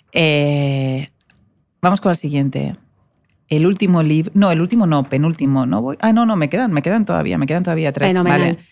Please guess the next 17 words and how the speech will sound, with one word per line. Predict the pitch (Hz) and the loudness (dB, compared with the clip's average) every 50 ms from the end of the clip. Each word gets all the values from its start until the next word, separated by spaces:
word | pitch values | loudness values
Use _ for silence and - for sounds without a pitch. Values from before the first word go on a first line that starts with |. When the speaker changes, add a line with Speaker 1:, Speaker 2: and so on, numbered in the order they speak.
| _ _ _ _ - | _ _ _ _ 0
Speaker 1:
Ocho. | 202 196 196 - - 143 - - - _ - | 0 0 0 -4 -6 -8 -8 -8 -10 _ -2
Este | 226 233 - 294 | -2 0 2 0
es | - - | 0 2
para | 226 202 | 2 2
los | 190 196 | 2 2
amantes | 190 196 208 208 226 | 2 2 2 2 0
de | 196 190 | 0 0
los | 165 160 156 | 0 0 0
libros | 165 170 175 180 220 262 262 - - | 0 0 0 0 0 -2 -4 -4 -4
y | 160 | -2
las | 156 151 143 143 | -2 -2 -2 -2
librerías. | 147 135 139 143 135 139 139 127 131 - _ - | -4 -4 -2 -4 -2 -2 -2 -4 -4 -6 _ -10
Aquí | 147 - 170 | -6 -2 0
ya | 185 190 | 2 2
hablamos | 185 190 190 190 185 165 | 2 2 2 0 0 2
de | 185 180 | 0 0
Rialto, | 175 165 170 175 185 196 196 196 180 185 254 359 | 2 2 2 2 2 2 0 0 0 0 0 -2